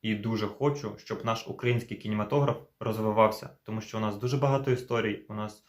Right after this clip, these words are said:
у нас дуже багато крутих режисерів, е, на яких я підписаний, до речі, в Інстаграмі, наприклад. Але,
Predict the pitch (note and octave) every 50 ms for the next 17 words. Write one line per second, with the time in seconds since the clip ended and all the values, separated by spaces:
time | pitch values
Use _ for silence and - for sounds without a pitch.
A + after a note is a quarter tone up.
0 | - - - - - - _ _ _ _ _ _ - A2 A2 G#2+ G#2 A2 B2+ B2
1 | B2+ A#2 A2 A#2 A2+ B2 B2 B2 - A2+ - - - B2+ - B2+ B2 - A#2 G#2+
2 | G#2 G#2 G2+ - - A#2 B2 C3 B2 G#2+ - - - _ _ - G#2 G#2 G#2 G#2
3 | G#2 G#2+ A2 - - - - - - - - - - A2 G#2+ G#2+ G#2 - G2 -
4 | A#2 A#2+ A#2 - B2 - - - A2+ A#2+ A#2+ - A2+ A2+ A2 G#2+ G#2 - - -
5 | - - G#2+ G#2+ G#2+ G#2+ - - G2 G2 G#2 G#2+ G2+ - - G#2 G2 G#2 G#2+ A2
6 | A2 G#2+ G#2 G2+ - G#2+ G#2 - - G#2 G#2 - _ - - - - - A2+ A2+
7 | A#2 A#2+ - C3 C3 C3+ B2+ C3 -